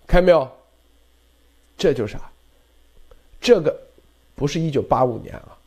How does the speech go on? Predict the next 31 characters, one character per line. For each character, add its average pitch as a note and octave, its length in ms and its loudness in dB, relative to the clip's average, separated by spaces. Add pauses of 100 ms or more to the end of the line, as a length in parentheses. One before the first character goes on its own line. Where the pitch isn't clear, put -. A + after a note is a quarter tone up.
(1000)
那 C3 140 0
个 A2+ 60 0
山 A#2+ 260 0
东 A2 140 -2
的 G#2 80 -4
那 G2+ 160 -8
个， - 100 -20 (880)
那 C#3 200 -6
个 - 100 -16 (180)
山 F#3 320 -2
东 F#3 200 -4
的 E3+ 80 -2
培 A#2 260 -6
育 C3+ 140 -4
的 - 100 -12
那 G#2+ 180 -10
个 - 140 -18 (140)
S C3 280 -4 (140)
P A2+ 160 -6
F， D#2+ 280 -10 (280)
一 D#3+ 140 -6
九 B2+ 100 2
八 C3 180 0
五 A#2 140 -6
年 F2+ 160 -10
是 - 100 -10
很 F#2 360 -2
老 C#3+ 100 -2
很 A#2 240 -10
老 - 160 -12
的， - 100 -20